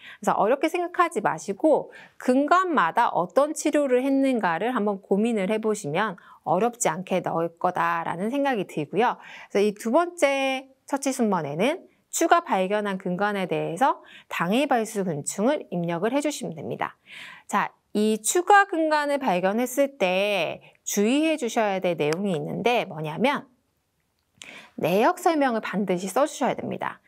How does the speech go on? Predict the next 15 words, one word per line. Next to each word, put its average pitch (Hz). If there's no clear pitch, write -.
자, 165
생각을 302
해보세요. 220
일 359
근관을 370
치료를 320
하다가 220
갑자기 214
이 190
근관으로 240
바뀌었어요. 151
그러니까 196
근관수의 294
변동이 214
있으면은 175